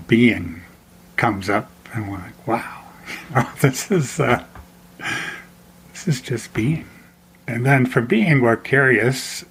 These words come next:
uh, you know, "What's going on?" So that brings up mindfulness. And then as we do this practice, "Well, what kind of effort should I have? I think I want,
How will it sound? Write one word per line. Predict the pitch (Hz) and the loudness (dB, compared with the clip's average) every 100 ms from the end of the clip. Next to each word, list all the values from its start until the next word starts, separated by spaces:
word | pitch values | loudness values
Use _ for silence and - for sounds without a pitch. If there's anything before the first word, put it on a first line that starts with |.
| - | -6
uh, | 117 113 101 101 - - _ _ _ _ - | 0 0 0 -8 -12 -20 _ _ _ _ -8
you | |
know, | 135 | -4
"What's | 98 147 - | 0 -2 0
going | 143 104 107 | 0 2 0
on?" | 185 147 104 107 147 - - - | 0 -2 -4 -8 -12 -14 -20 -20
So | - - 127 110 | -16 -2 2 4
that | 107 - | 2 0
brings | 123 104 | -4 0
up | 117 - | -4 0
mindfulness. | 107 110 113 - 110 120 165 - - - - | 2 4 2 -2 -4 -4 -4 -10 -14 -16 -16
And | - 117 | -8 -4
then | 113 | -4
as | 107 | -2
we | 113 | 0
do | 127 | 2
this | 123 113 | 2 2
practice, | - 117 120 - 123 - | 0 0 2 0 -4 0
"Well, | 123 117 120 _ _ _ _ _ - | 0 0 -4 _ _ _ _ _ -2
what | 113 127 | 0 2
kind | - 127 | 2 2
of | 113 | 4
effort | 120 147 208 117 - _ _ _ _ _ | 2 2 0 0 -6 _ _ _ _ _
should | - - 120 | -12 -8 -4
I | 110 | -2
have? | 113 98 101 | -2 -6 -6
I | 110 | -8
think | 107 - 127 | -8 -6 0
I | 120 | 2
want, | 107 117 127 | 4 4 2